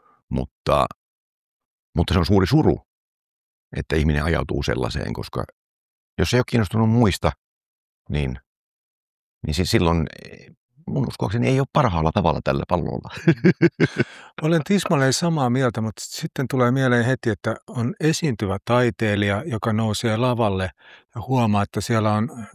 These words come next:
Speaker 2: parhaimmissa tapauksessa tuhatpäinen yleisö, joka tuijottaa sinua, katsoo haltioituneesti, ja se tunne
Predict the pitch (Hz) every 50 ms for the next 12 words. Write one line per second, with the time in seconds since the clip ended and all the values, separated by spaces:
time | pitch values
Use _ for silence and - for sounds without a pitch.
0 | 208 220 202 156 131 - _ - 120 117 117 117 117 110 107 107 104 - - -
1 | 90 - 113 104 - 113 104 - - 110 - - 110 - - 123 104 113 107 _
2 | - 110 104 101 101 104 104 107 110 104 110 107 104 101 95 - 107 107 - -
3 | 95 92 - 107 - _ _ - - 131 123 117 107 101 _ - 113 104 101 -
4 | 113 104 104 104 101 - - 113 110 - - - - 107 98 95 - - - -
5 | - - - - - 131 127 120 - - 113 107 104 101 - 104 95 104 101 101
6 | 98 - - - - 104 95 _ _ _ _ _ _ _ _ _ _ - 120 113
7 | 107 104 - _ _ _ _ - - - - 120 104 - 135 135 127 120 113 110
8 | 110 110